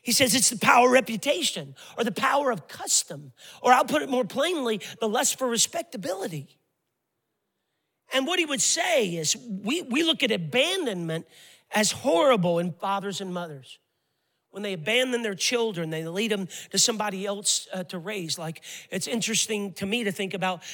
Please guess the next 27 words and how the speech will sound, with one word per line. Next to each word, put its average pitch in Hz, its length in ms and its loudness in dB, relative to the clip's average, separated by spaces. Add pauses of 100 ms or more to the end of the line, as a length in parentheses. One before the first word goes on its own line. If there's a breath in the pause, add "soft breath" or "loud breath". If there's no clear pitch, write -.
(120)
how, 196 240 2
uh, 190 260 -2
Jean-Jacques 202 480 0
Rousseau 226 380 4
was 185 180 -2
the, 175 180 -4 (300 loud breath)
uh, 170 420 -4
the 175 140 -6
great 208 320 -2 (320)
apostle 190 520 -2
of 170 100 -6
the 180 100 -2
Renaissance, 202 640 0 (340 loud breath)
uh, 175 380 -4 (100)
uh, 180 140 -6
Brother 180 400 -6
Healy, 220 320 -6
and 185 100 -4
trying 196 240 -4
to 185 60 -6
move 196 180 -4
people 202 300 -6
away, 202 320 0 (260 loud breath)
uh, 185 140 -2
from 180 420 -6 (240)
truth 240 440 0
to, 202 300 -4